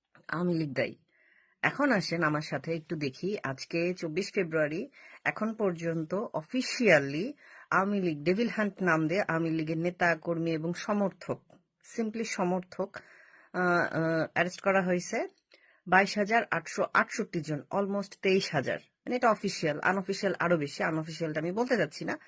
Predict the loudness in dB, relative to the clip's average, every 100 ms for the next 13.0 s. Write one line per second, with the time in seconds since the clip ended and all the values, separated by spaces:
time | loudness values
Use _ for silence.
0 | -20 -20 -20 -20 -6 0 2 2 -2 _
1 | 4 4 2 _ -2 0 4 4 6 4
2 | 0 -2 0 2 2 4 2 -2 -2 -2
3 | 0 -2 -2 0 4 6 6 4 0 -2
4 | -6 -10 _ _ _ 0 6 8 8 4
5 | _ _ 2 4 2 -2 _ -18 -12 -10
6 | -10 -12 -12 -10 -10 -12 _ _ _ _
7 | _ _ _ -4 0 2 0 -6 -20 -12
8 | 0 2 2 0 0 4 2 2 -2 -2
9 | -2 0 0 0 -2 -4 -4 -2 0 0
10 | -2 -2 0 2 0 -4 -10 _ -20 _
11 | 0 2 2 2 0 0 -4 -2 0 2
12 | 2 4 4 2 0 -2 -2 -4 -8 -8